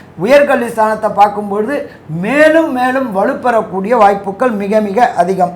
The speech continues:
அடுத்தது இதை பத்தி கன்க்ளூஷனா நம்மளுடைய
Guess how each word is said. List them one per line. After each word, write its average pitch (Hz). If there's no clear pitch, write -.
அடுத்தது 247
இதை 240
பத்தி 233
கன்க்ளூஷனா 247
நம்மளுடைய 226